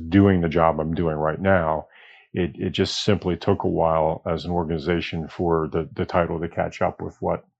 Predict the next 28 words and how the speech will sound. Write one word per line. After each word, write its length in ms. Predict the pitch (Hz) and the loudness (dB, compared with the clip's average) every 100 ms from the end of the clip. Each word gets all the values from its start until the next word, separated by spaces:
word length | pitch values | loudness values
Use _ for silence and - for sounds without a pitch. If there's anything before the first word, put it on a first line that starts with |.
| _ _ _ | _ _ _
I'm 160 | 95 87 | -4 0
doing, 320 | 123 117 95 | 2 2 2
which 160 | 92 | -2
I 140 | - 107 | -2 0
don't, 140 | 107 104 | 0 0
I 20 | |
don't 140 | 104 | 0
think 160 | 90 90 | 0 -4
that 120 | 82 | -2
that's, 360 | 92 87 - _ _ _ _ _ _ _ - | -2 -2 -8 _ _ _ _ _ _ _ -14
uh, 200 | 85 82 - - _ | -12 -12 -16 -20 _
uncommon 680 | 101 95 - 95 92 87 87 | 2 2 2 4 4 2 -2
in 100 | 98 | -4
a 60 | 87 | 0
lot 200 | 85 85 | 2 2
of 80 | 80 | -2
organizations, 720 | 80 80 82 85 82 - 85 | -4 -4 -4 -2 -4 -4 -8
but 220 | - 87 | -6 -6
I 100 | 92 | -2
was, 320 | 90 85 78 95 | -2 -2 -6 -6
uh, 180 | 87 | -6
fortunate 440 | 87 - 101 - 90 | -4 2 2 2 -2
enough 380 | 87 82 - - _ | 0 -2 -4 -20 _
to 120 | - | 2
actually 300 | 95 95 104 | 4 4 4
be 100 | 92 | 4
sitting 420 | 90 - 101 95 87 | 2 2 2 4 0
in, 300 | 85 82 | -2 -4